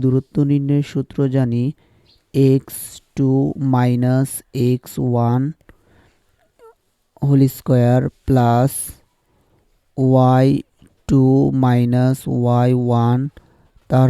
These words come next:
হোল স্কয়ার ইকুয়াল রুট ওভার এক্স, এক্স টু এর মান হচ্ছে টু মাইনাস এক্স ওয়ান এর মান জিরো,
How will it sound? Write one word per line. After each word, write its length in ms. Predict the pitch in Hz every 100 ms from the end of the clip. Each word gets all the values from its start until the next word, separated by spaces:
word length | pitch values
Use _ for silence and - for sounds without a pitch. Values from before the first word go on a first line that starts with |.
| 120
হোল 160 | 131 127 -
স্কয়ার 420 | - 120 113 123 160 _ _ _ _ _ _ _ _ _ _ -
ইকুয়াল 480 | 131 147 131 123 123 131 - _ _ - 131 131
রুট 220 | 131 139 135
ওভার 320 | 127 120 131 156 _ _ _ _ _ _ _ _ _ _ _ _ 131
এক্স, 360 | 139 139 - - - - _ _ _ _ _ _ _ _ _ _ _ _ - 143
এক্স 180 | 147 - - -
টু 80 | 143 131
এর 80 | 131
মান 140 | 135 143
হচ্ছে 340 | 143 - - 143 131 _ -
টু 140 | 135 131 135 139 135 127
মাইনাস 560 | 123 123 120 120 123 127 - 127
এক্স 180 | 127 - 135
ওয়ান 200 | 127 127 127
এর 80 | 127 131
মান 140 | 131 131 - 127 131
জিরো, 340 | 123 123